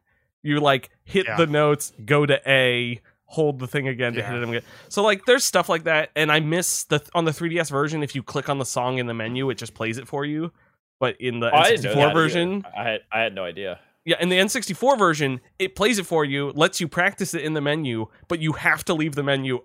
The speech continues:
Speaker 1: open the ocarina, and then play the song. And it's just like, half the time I get it right, half the time I miss one note. Um, I do have the N sixty-four Switch controller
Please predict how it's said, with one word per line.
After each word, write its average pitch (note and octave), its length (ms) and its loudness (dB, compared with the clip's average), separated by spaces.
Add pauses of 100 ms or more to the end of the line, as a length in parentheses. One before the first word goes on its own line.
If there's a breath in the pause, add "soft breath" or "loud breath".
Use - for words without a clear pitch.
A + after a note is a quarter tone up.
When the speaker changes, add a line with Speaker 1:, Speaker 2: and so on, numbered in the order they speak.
Speaker 1:
open D3 260 -2
the C3+ 80 -4
ocarina, B2 600 -2
and B2 140 -6
then A#2 100 -4
play A#2+ 240 -6
the A2 100 -10
song. G2+ 520 -4 (420 soft breath)
And C#3+ 80 -4
it's C3 100 -6
just C#3+ 160 -8
like, C3 200 0 (640)
half E3 240 -2
the E3 80 -6
time D#3+ 180 0
I D3 80 -2
get C3+ 140 0
it C3 40 2
right, C3 220 2
half B2+ 160 0
the C3 80 -10
time A#2+ 280 -2
I G2+ 80 -8
miss A2+ 260 -8
one G#2+ 200 -8
note. G#2+ 300 -4 (400 soft breath)
Um, B2 200 2
I D#3 100 4
do F3 340 0
have D#3+ 360 2
the D3+ 100 -6
N C#3+ 100 -2
sixty-four C3+ 560 -4
Switch C#3 300 -6
controller D3+ 640 -4